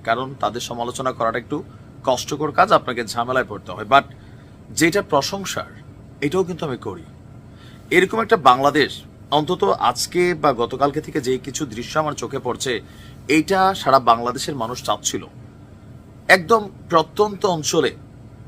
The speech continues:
বসবাসকারী একজন বাবা মা বা একজন স্ত্রী, একজন ভাই বোন, আজকে সবাই খুশি। একটা ক্যারিশমা দেখিয়েছেন ডক্টর মোহাম্মদ ইউনূসের সরকার। ঈদ মানে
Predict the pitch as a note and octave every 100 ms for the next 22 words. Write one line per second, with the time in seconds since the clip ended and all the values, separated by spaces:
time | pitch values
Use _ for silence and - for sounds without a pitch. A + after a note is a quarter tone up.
0 | - - - - - - - C#3 F3 F#3
1 | F#3 D#3 D3+ C3+ D#3 C#3+ A2 A2+ B2 B2+
2 | C3 C#3 D#3 B2+ A2 B2 A#2 - - C3+
3 | D3+ E3+ F#3+ A2+ G2+ A#2 A2+ A#2 A#2+ D3
4 | B2+ C3 B2 G#2 - G3 - - - -
5 | - B2+ C#3 C3+ - - - - - -
6 | - - - - - E3 G#3 - - E3
7 | G3+ A3 A#3 A#3+ E3 C#3+ D#3 - A2 A#2+
8 | C3 B2 - C#3 C#3+ B2+ B2 C#3 B2 F#2+
9 | - - - - D#3 C#3 - E2+ - -
10 | - - - - - - - - - -
11 | - - F3+ F#3 E3+ G#3+ G#3+ G#3+